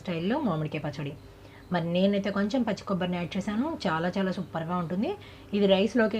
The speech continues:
కాదు, మనకి దోశ, ఊతప్పంలోకి కూడా చాలా మంచి కాంబినేషన్ అనమాట. మరి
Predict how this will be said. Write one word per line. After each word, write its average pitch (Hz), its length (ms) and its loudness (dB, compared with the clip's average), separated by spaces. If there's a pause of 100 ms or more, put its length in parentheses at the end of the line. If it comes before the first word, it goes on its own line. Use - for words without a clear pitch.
కాదు, 190 220 4
మనకి 196 240 2 (180)
దోశ, 180 160 2 (160)
ఊతప్పంలోకి 160 520 -4
కూడా 208 200 2
చాలా 180 240 2
మంచి 180 220 -2
కాంబినేషన్ 147 420 -6
అనమాట. 147 260 -8 (600)
మరి 160 120 2